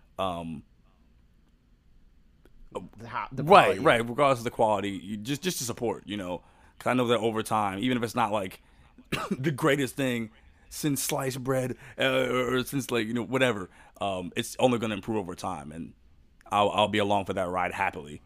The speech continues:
Speaker 1: So, and I, as I'm sure you will be too. Um,
Speaker 2: Yeah, I, I just feel like a lot of people have rose-tinted go-, uh, glasses, goggles, whatever your, uh, uh, version of that phrase is <laughs> in your brain.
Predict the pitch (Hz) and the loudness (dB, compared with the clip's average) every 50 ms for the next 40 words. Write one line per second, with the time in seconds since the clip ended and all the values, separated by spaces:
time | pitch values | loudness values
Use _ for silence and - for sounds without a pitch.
0 | _ - - 69 - 60 - - 110 113 117 117 127 120 123 113 117 - 127 117 | _ -16 -12 -12 -12 -12 -10 -4 0 0 2 4 4 2 2 0 0 2 2 2
1 | 110 107 107 107 101 85 87 87 - 95 92 - - - - - - - - _ | 2 2 0 -2 -2 -4 -6 -8 -6 -6 -8 -8 -8 -14 -20 -20 -20 -20 -20 _
2 | _ _ - - - 78 76 - - 240 254 160 - - 196 175 - - - 160 | _ _ -20 -16 -16 -14 -14 -14 -8 -4 -4 -4 -2 -2 -4 -6 -6 -6 -4 -4
3 | 175 185 185 - - 190 175 156 151 139 127 117 - - - - - 120 110 110 | -4 -4 -6 -8 -4 -2 -2 0 0 0 -2 -4 -6 -12 -16 -10 -8 -6 -4 -2
4 | 110 120 123 113 - 139 123 - 113 120 113 110 101 110 113 113 107 - - 120 | -2 -2 -2 -4 -6 -8 -8 -8 -6 -6 -6 -6 -6 -6 -8 -8 -8 -8 -8 -8
5 | 110 104 107 101 98 107 101 - 110 107 104 101 101 104 107 104 110 107 107 104 | -6 -6 -8 -8 -10 -10 -10 -10 -10 -10 -8 -8 -10 -10 -10 -10 -8 -6 -6 -6
6 | 98 - - 104 - - 113 101 101 101 101 101 92 98 - - 101 101 101 101 | -6 -8 -10 -12 -8 -6 -6 -4 -4 -6 -6 -8 -10 -12 -12 -12 -10 -8 -8 -8
7 | 95 101 101 95 101 98 98 98 98 98 87 95 101 98 98 98 92 92 95 95 | -8 -8 -10 -8 -8 -6 -6 -6 -6 -6 -8 -8 -8 -8 -10 -10 -10 -12 -12 -14
8 | 92 - - - 101 104 101 101 101 98 98 95 101 107 104 117 117 110 98 101 | -14 -16 -20 -18 -16 -14 -14 -14 -14 -14 -14 -14 -16 -14 -10 -8 -8 -8 -8 -8
9 | 104 104 101 98 95 92 - 113 104 101 92 90 98 98 92 - - - - 147 | -8 -6 -6 -6 -8 -8 -8 -8 -6 -6 -6 -6 -6 -8 -8 -10 -12 -6 -4 -4
10 | - - - - - 339 - - 190 143 117 113 101 117 107 104 98 | -4 -6 -8 -12 -12 -12 -6 0 0 2 2 0 -2 -4 -6 -6 -8